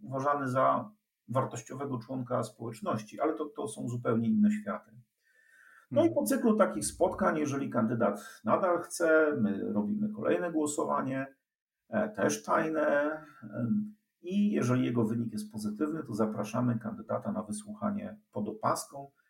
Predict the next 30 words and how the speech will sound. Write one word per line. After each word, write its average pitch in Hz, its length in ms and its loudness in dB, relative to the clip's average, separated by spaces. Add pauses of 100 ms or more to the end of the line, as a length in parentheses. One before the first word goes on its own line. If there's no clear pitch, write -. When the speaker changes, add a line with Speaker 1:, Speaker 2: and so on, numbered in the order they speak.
(160)
Speaker 1:
i 302 80 -2
wtedy - 260 -2
prowadzi 113 460 0
się 104 140 -8
już - 220 -12
go 95 280 -6 (180)
nie 151 140 4
w 165 80 -2
miejsce 151 340 -4
neutralne, 107 680 4
tylko, - 520 -10 (380)
e, 156 260 -2
w, - 720 -12 (180)
w - 40 -14
miejsce, 101 680 -4
które - 520 -10
my - 140 -10
wskazujemy. - 760 -2 (540)
Em, 127 600 2
wchodzi - 460 -2
kandydat 104 580 2
jak 98 220 -2
za 95 140 -4
dawnych - 480 -4
czasów 110 540 0 (440)
pod 110 220 2
opaską, 107 640 -2
czyli 104 220 -8
zasłoniętymi - 760 -12
oczami 180 480 -6